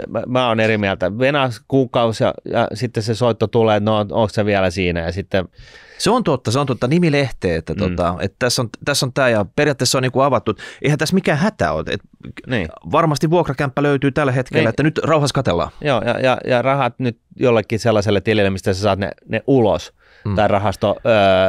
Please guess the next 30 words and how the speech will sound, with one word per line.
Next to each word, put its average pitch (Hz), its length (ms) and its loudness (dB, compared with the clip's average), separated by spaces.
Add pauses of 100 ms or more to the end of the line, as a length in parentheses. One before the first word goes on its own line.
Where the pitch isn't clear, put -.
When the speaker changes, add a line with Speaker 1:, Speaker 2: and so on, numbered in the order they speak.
(160)
Speaker 1:
ö, 110 60 0
rahamarkkinarahastoon, 98 1080 -2
jossa, 90 280 -2 (480)
jossa 101 240 -2
on, 104 160 -2
jossa 104 280 0
on 98 80 -6
tää 101 120 0
mahdollisesti, 101 360 0
että 92 120 -6
sen 107 160 -2
ei 104 160 2
ole 98 80 0
niinku 95 240 -6
ki-, 110 240 0
eh, 92 340 -4
niinku 101 360 -4 (380)
jumissa 113 460 2
missään. 87 360 -4 (160)
Speaker 2:
Mm. 98 200 -6
Speaker 1:
Ja 135 200 4 (180)
sitten 170 320 0
ehkä 147 160 -2
sellainen 131 480 2
juttu. - 460 -2 (500)
Ö, 104 280 4
hakisin, 139 540 -2 (400)
ö, 98 40 -6 (600)
nyt 156 500 -2 (1120)
niinku 127 380 -4